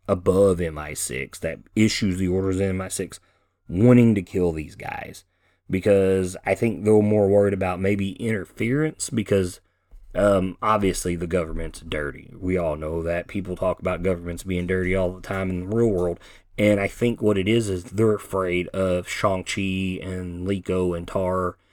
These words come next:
and Clive interfering in anything they're trying to do.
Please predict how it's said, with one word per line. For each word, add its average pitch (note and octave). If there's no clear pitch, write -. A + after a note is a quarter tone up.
and F2
Clive G#2
interfering A2+
in G2
anything F#2
they're F2
trying F2
to E2+
do. F2+